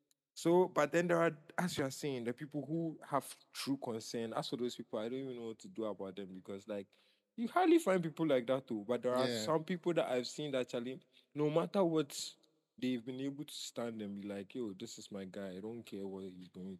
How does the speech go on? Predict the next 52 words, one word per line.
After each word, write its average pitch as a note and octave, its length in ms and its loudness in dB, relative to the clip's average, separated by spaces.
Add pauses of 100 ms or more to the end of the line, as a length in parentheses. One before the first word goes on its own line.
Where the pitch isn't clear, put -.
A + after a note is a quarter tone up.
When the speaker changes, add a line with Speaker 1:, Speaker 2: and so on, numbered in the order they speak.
Speaker 1:
through F2+ 160 -10
or F2 120 -10
what G2 160 -8
he G2 120 -12
has F2 160 -10
done." F#2+ 280 -10
Or F2+ 160 -10 (280)
even G3 260 0
when E3 160 2
I B2+ 80 0
hate C#3 300 0
them, G#2 220 -2 (100)
I'm - 140 -10
like, B2+ 160 0 (140)
"Yo," B2 300 -2 (880)
yeah, C#3 420 -2
I, C#3 80 2
I'm, D3 180 0
I'm C#3+ 240 2
blessed D#3+ 360 4
to C3 80 -2
even B2+ 340 -2
have B2+ 260 -2
people A#2 240 -8
like G#2 240 -6
that G#2+ 160 -4
still A2+ 220 -8
around G2 340 -8
me F#2+ 120 -8
Speaker 2:
Mm-hmm, F2 80 -12
Speaker 1:
because A2+ 300 -2
it's B2 100 -4
Speaker 2:
mm-hmm. A#2+ 120 2
Speaker 1:
been C3 80 8
a B2+ 40 2
very D3 340 4
lonely A2+ 720 -2
journey. F#2 400 -10 (100)
I F2+ 80 -16
can't G#2 200 -8
lie. G2 240 -6
Speaker 2:
Mm. G2+ 300 -12 (220)
Speaker 1:
What's C#3 200 -4
his A2+ 100 -16
name? A2+ 140 -12
Asake A2 500 -8
is G#2+ 120 -10
saying G#2+ 240 -10
lonely G2+ 240 -10
at F#2+ 120 -10
the F#2+ 180 -18
top. F2+ 160 -14